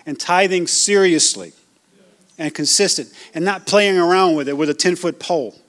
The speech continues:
So I started tithing. And I s-,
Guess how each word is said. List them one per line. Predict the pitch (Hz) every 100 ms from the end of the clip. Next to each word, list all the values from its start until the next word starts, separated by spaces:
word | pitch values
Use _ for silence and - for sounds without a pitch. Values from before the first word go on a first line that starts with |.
| _ _ _ _ _ - 143 - - _ _ _ _ _ _ _ _ _ _ _ _ _ _ _ _ _ _ _ _ _ -
So | 175
I | 160
started | 202 185 -
tithing. | 185 185 143 113 - _ _ _ _ _ _ _ _ _ _ _ _ _ _ _ _ _ _ _ _ _ _ _ _ _ _ _ _ _ 160
And | 156
I |
s-, | 147 -